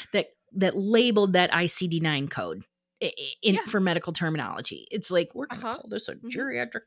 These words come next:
Speaker 1: pregnancy."
Speaker 2: Ger-
Speaker 1: I'm sure it was not
Speaker 2: Yeah.
Speaker 1: a woman.
Speaker 2: Oh, oh, no, never,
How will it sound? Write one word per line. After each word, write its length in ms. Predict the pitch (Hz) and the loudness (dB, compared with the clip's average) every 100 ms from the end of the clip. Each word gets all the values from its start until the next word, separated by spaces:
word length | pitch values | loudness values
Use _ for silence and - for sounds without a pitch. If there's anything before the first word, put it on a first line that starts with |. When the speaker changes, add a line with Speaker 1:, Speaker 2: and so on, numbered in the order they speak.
| _ | _
Speaker 1:
pregnancy." 520 | 175 180 139 160 - | -8 -6 -6 -8 -10
Speaker 2:
Ger- 40 | - | -4
Speaker 1:
I'm 160 | 233 226 | 2 2
sure 280 | - 277 | 4 2
it 60 | 254 | 2
was 140 | 196 | 0
not 280 | 185 190 185 | 0 2 2
Speaker 2:
Yeah. 40 | - | 0
Speaker 1:
a 60 | 175 | -2
woman. 460 | 160 135 73 - - _ _ _ _ _ _ _ - - | -2 -4 -8 -12 -20 _ _ _ _ _ _ _ -14 -2
Speaker 2:
Oh, 180 | 466 302 | 0 2
oh, 220 | 285 262 220 | 4 2 2
no, 340 | 311 269 165 | -2 0 -2
never, 520 | 202 233 180 110 - | -4 -6 -6 -6 -8